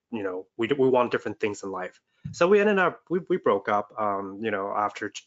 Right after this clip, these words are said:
two and a half years of dating. And man, I was devastated. Um, but at the same time, it taught me a lesson,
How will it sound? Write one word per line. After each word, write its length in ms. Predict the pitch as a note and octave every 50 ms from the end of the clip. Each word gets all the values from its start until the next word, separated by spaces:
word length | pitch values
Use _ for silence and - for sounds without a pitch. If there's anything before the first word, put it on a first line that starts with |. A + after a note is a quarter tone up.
| _ _
two 180 | - - B2+ A#2+
and 100 | A2+ G#2+
a 40 |
half 160 | A2 G#2 G#2 -
years 200 | G#2 G#2 F#2+ -
of 60 | G#2
dating. 380 | A2+ G#2 G#2 G#2 G2+ G#2 G#2 - _ _ _ _ _ _ _ _ _ _ _ _ -
And 260 | D3 F3+ F3+ C3 A#2
man, 180 | B2+ D#3 D#3 C3+
I 100 | C#3 D#3+
was 180 | D#3 C3 - - _ -
devastated. 640 | B2+ B2 A#2+ A#2+ - - - G#2 G2 F#2 F2+ F2 - _ _
Um, 460 | G#2 G2 G2 F#2+ F#2 F2+ F2+ F#2 F#2 _ _ _ _ _ _ _ _ _ -
but 120 | D3 D3+
at 60 | D#3 D#3+
the 80 | E3+ D#3+
same 160 | - F3+ F3+
time, 160 | E3+ D#3+ D#3+
it 100 | C#3 A#2+
taught 200 | - - B2+ A#2+ B2+
me 60 | B2
a 60 | A2+
lesson, 360 | G2+ F#2+ F#2 F2+ - - -